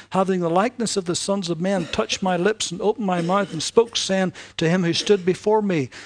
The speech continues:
'My Lord, because of the vision, my sorrows have overwhelmed me, and I've retained no strength.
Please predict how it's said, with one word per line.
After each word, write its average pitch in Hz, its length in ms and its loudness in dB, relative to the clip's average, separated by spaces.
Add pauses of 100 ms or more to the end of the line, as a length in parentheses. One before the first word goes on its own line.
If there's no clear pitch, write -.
(140)
'My 170 160 4
Lord, 202 440 4 (280)
because 175 340 2
of 165 100 -2
the 170 100 0
vision, 185 360 4
my 165 160 2
sorrows 185 400 2
have 165 160 -2
overwhelmed 202 560 2
me, 175 160 2
and 156 100 0
I've 170 200 2
retained 196 320 -2
no 190 100 0
strength. 214 560 -2